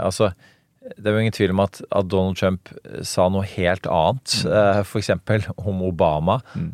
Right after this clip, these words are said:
Speaker 1: Eh, at, at Obama kommer til å eh, gå inn, em,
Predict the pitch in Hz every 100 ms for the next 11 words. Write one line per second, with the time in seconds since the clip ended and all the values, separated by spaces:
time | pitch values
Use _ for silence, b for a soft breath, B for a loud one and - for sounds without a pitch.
0 | 117 98 95 - - - 82 85 82 -
1 | 90 90 90 87 82 92 92 87 101 110
2 | 107 104 101 101 98 95 B B B B
3 | 123 90 87 92 87 95 90 95 90 90
4 | 90 87 87 87 87 87 90 90